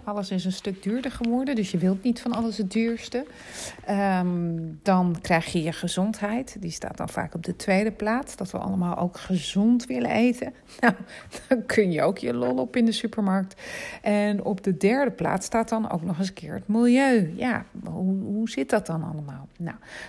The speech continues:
daar ga ik het vandaag met je over hebben. Mijn naam is Martine Trouw. Ik ben orthomoleculair darmtherapeute.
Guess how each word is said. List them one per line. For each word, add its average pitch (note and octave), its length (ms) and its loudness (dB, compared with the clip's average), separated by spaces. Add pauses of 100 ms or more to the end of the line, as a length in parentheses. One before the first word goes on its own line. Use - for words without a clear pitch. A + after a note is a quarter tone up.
(120)
daar A#3+ 240 2
ga A3 140 0
ik F#3+ 60 -2
het - 120 -12
vandaag G3 380 -2
met F3 160 -2
je - 100 -6
over E3 260 -6
hebben. F#3+ 320 2
Mijn G#3+ 240 4
naam G3+ 200 2
is F3+ 120 -2
Martine E3 400 -4
Trouw. E3+ 340 -2
Ik F#3+ 100 -2
ben F3 200 -2
orthomoleculair F3 920 0
darmtherapeute. E3+ 1000 -2